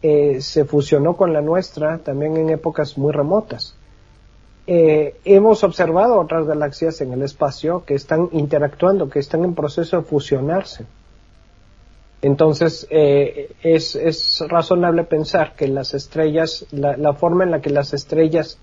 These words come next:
de nuestra galaxia se están formando, nos, eh, y, y la forma en la que están acomodadas nos dice que ha habido otras interacciones. En particular, lo, el grupo que descubrió la, la primera gran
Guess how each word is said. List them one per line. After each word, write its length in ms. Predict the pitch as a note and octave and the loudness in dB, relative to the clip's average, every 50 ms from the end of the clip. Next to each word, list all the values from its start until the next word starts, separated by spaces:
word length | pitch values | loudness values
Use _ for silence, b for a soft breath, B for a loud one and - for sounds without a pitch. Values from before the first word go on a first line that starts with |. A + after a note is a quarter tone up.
| b b b b b b b b | b b b b b b b b
de 100 | C#3 C#3 | -2 0
nuestra 320 | C#3 C#3+ C#3+ C#3+ - D3+ C#3 | 0 0 -2 -2 -2 0 0
galaxia 420 | D3 D3 D#3+ D#3+ D#3+ - F#3 D#3+ | 2 2 0 0 0 -2 -2 -2
se 140 | - - C#3+ | -2 -4 -6
están 240 | - - D3+ D3 D3+ | -4 -4 -4 -4 -4
formando, 680 | - F3 E3 E3+ F3 F3+ E3+ D3+ D3 C#3+ D3 D3+ - - - b b b b b b b b - - - - - | -6 -4 -4 -2 -2 -2 -2 -2 -2 -2 -4 -6 -6 -12 -20 b b b b b b b b -20 -20 -20 -14 -6
nos, 380 | - D3+ C#3+ D3 D3 C#3+ C3+ - | -2 0 2 2 2 2 0 -2
eh, 420 | D3 C3 A2 A#2 D3 D#3 D3 C#3+ B2 | -6 -6 -4 0 4 4 4 4 4
y, 380 | D#3+ D#3 C#3+ D3 D#3+ E3 F3 | 4 4 4 4 2 2 2
y 40 | D3+ | 2
la 120 | C#3+ D#3 D3 | 2 2 2
forma 260 | - F#3 E3+ F3+ F#3 | 2 2 2 2 2
en 80 | F3+ | 0
la 80 | E3 C#3+ | 0 -4
que 80 | C#3+ C#3+ | -6 -8
están 220 | - - D#3+ D#3+ | -6 -4 -2 -2
acomodadas 760 | E3 D#3 D#3+ - D#3 D#3 E3 E3 D#3+ D3+ D3 D3+ D3+ D3+ C#3+ | -2 -2 -4 -4 -2 -2 -2 0 2 2 2 2 0 0 -2
nos 280 | D3+ C#3 C#3 C#3 C3 C#3 | -4 -4 -4 -4 -2 -2
dice 320 | D3 D#3+ D#3 - E3+ D#3+ | -2 -2 -2 -4 -6 -2
que 80 | - D#3 | 2 2
ha 60 | D#3 | 2
habido 280 | D#3 D3+ D3+ D3+ D#3 D3+ | 4 4 2 2 2 0
otras 260 | D3+ - D3 C#3+ - | 0 -2 -4 -6 -6
interacciones. 840 | D3 C#3 - C3+ C#3 C3+ - - - - G3+ G#3+ G3+ D#3 B2 - - - - - b b b b b b b b b b b b - - - - - | -8 -8 -6 -6 -8 -8 -10 -8 -4 -4 -2 -2 -4 -6 -6 -10 -14 -20 -20 -20 b b b b b b b b b b b b -20 -20 -20 -6 2
En 180 | - E3+ E3+ E3 | 4 4 4 6
particular, 760 | E3+ F#3 F3 E3+ - F3 D#3+ F3+ F3+ F#3 G3 G3+ F#3+ G3 - - | 6 4 4 4 2 2 2 4 6 6 6 4 4 0 -4 -2
lo, 580 | E3+ D#3+ D#3+ D#3+ D#3+ D#3+ D#3 D#3 D#3+ D#3+ D#3 | 0 0 2 2 0 0 -2 -2 -2 -2 -2
el 180 | C#3+ E3+ D#3+ D#3 | -2 -2 0 0
grupo 400 | E3+ F#3 G3 F#3+ F#3 G#3 F#3+ F3+ | 2 2 2 2 0 -2 -4 -2
que 120 | - F3+ | -2 -2
descubrió 1000 | E3 E3 D3+ - - - D#3 D3+ D3 D#3 D#3 D#3 D#3 E3 E3 E3+ F3 F3 F3+ F#3 - - - | -2 -2 -4 -4 -6 -6 -4 -2 -2 -2 -2 0 0 2 2 2 2 0 -2 -4 -10 -12 -10
la, 680 | D3+ D3 D3 D3 D3+ D3 C#3+ C#3+ C#3 C#3 C#3 C#3 - - | -8 -6 -4 -2 -2 -2 -2 -2 -2 -2 -4 -4 -6 -4
la 140 | D3+ D3 C#3+ | -4 -4 -4
primera 380 | C#3+ D3 C#3+ D3+ E3 E3 F3 | -4 -4 -2 -2 0 0 0
gran 600 | D#3+ D#3 D#3+ D#3 D#3 D#3 D#3 D#3+ D#3+ D#3+ D#3+ D#3+ | 0 0 0 0 0 -2 -2 -2 -4 -4 -6 -8